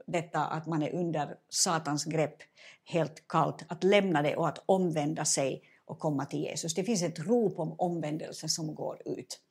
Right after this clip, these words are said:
Och det här ropet hör du inte på samma sätt från herden. Herden kan kanske formulera sig försiktigt i såna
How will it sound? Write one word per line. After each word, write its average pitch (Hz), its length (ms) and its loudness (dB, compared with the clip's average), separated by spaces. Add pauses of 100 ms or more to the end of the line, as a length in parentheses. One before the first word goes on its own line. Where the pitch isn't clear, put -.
(280)
Och - 80 -4
det 226 60 4
här 277 120 2
ropet 262 340 4
hör 220 220 4
du 190 120 6
inte 175 160 2
på - 140 -4
samma 165 300 0
sätt 160 220 -2
från 156 200 -2
herden. 165 540 -2 (500)
Herden 226 320 4
kan 208 160 2
kanske 190 260 0
formulera 185 580 2
sig 170 200 0
försiktigt 180 720 0
i 165 60 0
såna 160 440 0